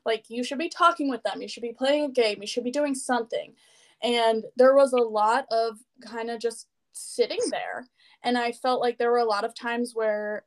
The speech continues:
I was the only person that was, like, interacting with your kids. And, you know, it's kinda hard 'cause I wasn't necessarily in a position to come in and be like, "Well, you should do it this way.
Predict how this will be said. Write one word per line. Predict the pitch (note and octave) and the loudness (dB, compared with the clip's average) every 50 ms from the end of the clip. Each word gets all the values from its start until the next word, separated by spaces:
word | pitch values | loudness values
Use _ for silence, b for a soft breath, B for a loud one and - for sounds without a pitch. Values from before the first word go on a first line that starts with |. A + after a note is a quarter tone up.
| _ - | _ -2
I | G#3 G#3 G#3 G#3+ | 0 0 0 0
was | G#3+ A3 G#3+ G#3+ G#3+ G3+ - - - - _ _ - | 0 -2 -2 -2 -4 -6 -10 -16 -18 -18 _ _ -12
the | A#3+ A#3+ A#3+ | -4 -2 -2
only | A#3 A#3+ A#3+ B3 B3 | 0 2 2 0 0
person | B3 - B3+ A#3+ C#4+ D4+ - F4+ C#4+ | -2 0 2 2 2 0 0 -2 -2
that | B3+ G3+ - | -2 -2 -4
was, | - G#3 | -4 -4
like, | A3 G#3 G#3 - - - | -4 -4 -4 -6 -8 -6
interacting | A3 A3 A3+ A3+ A3+ A3+ A#3 A#3 C4 A#3+ A#3 | -2 0 2 4 2 2 0 0 -4 -2 -2
with | A3+ A3+ - - | -4 -4 -2 -2
your | A3 A3 | -2 -2
kids. | - - - - G#3 G#3+ B3 D#4 A4 - - - - - _ - | -2 -4 -2 2 2 2 2 2 -2 -10 -14 -14 -16 -16 _ 0
And, | - C4+ C#4 C#4 C#4 - | 4 4 4 4 2 -2
you | - E4 | -4 -2
know, | F#4+ F#4 | 0 2
it's | - - - | 2 0 0
kinda | - - A#4 C5 A4+ | 0 -2 0 0 2
hard | F4+ F4+ F#4+ E4+ D4+ | 4 2 2 2 0
'cause | - E4 C#4+ B3+ - - b b b b b b b b - | -6 -8 -8 -8 -10 -16 b b b b b b b b 2
I | C4+ | 4
wasn't | D4+ F4 F4+ A4 G#4+ D4+ | 6 6 4 2 -2 -4
necessarily | D#4+ E4 - E4+ D#4 - D#4+ D#4 D4 C#4+ C#4 C4+ C4 | -4 -6 -6 -8 -8 -6 -2 -2 0 0 -2 -4 -4
in | B3+ | -6
a | B3 | -6
position | A3 - A#3 A3+ B3+ B3 - - A#3+ | -8 -6 2 2 2 2 2 -4 -6
to | A3+ | -6
come | A3+ - - B3 B3 B3 | -6 -6 -4 0 0 0
in | B3 A#3 | 0 0
and | A#3 A3 | -2 -4
be | G#3 A3 A3 | -2 -2 2
like, | G#3+ G#3+ G3+ G3+ | 2 0 0 0
"Well, | G#3+ G#3 F#3+ | -4 -4 -4
you | G3+ G#3+ C4+ D#4+ | -6 -8 -8 -8
should | D#4 - A#3+ G#3+ - | -6 -6 -6 -8 -8
do | - F3+ F#3+ | -6 0 2
it | B3 B3 B3 - | 2 2 6 6
this | C4 B3+ B3 - - | 4 4 4 0 -6
way. | - F3+ - - - - | -6 -4 -4 -6 -8 -8